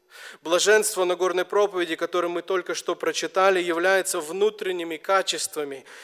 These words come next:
каждого гражданина небесного Царства. Они касаются каждого христианина. Этот список, как мы называем, блаженств,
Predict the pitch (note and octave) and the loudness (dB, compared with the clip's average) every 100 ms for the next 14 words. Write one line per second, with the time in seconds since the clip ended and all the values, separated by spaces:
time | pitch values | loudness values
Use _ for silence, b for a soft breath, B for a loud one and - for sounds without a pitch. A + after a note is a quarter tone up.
0 | B F#3+ G3 F3+ E3+ E3+ D#3 D#3 C#3+ D#3+ | B 4 4 2 0 0 0 -4 -4 -6
1 | F3+ G3 D#3+ - B B D3+ D#3 E3 E3+ | -2 -2 -2 -6 B B -12 -4 0 0
2 | - D#3 D3+ - D#3+ D3 - - C#3+ D3 | -2 -2 -2 -2 0 0 -2 -6 -6 -6
3 | D#3+ D#3+ D3 F#3 F#3 E3+ E3 D#3+ C3+ b | -8 -6 -6 -2 -2 -4 -4 -6 -6 b
4 | b b _ - E3+ D#3 D#3 D#3 D3+ D3+ | b b _ -4 -2 -4 -6 -6 -6 -10
5 | D3 - D3+ D3+ C#3+ B2+ A2 _ _ _ | -10 -8 -8 -8 -10 -12 -18 _ _ _
6 | _ _ _ _ _ _ _ _ B B | _ _ _ _ _ _ _ _ B B
7 | B B D3+ D#3 - G3+ G3+ - E3 E3 | B B -4 -2 -4 -4 -4 -4 -4 -4
8 | D#3+ D#3+ D#3+ D#3+ D3 D#3 F3 E3 D#3 C#3+ | -6 -6 -6 -4 -4 -2 -2 -2 -4 -2
9 | D3+ D#3 F#3 F3+ - - | 0 2 2 2 -2 -6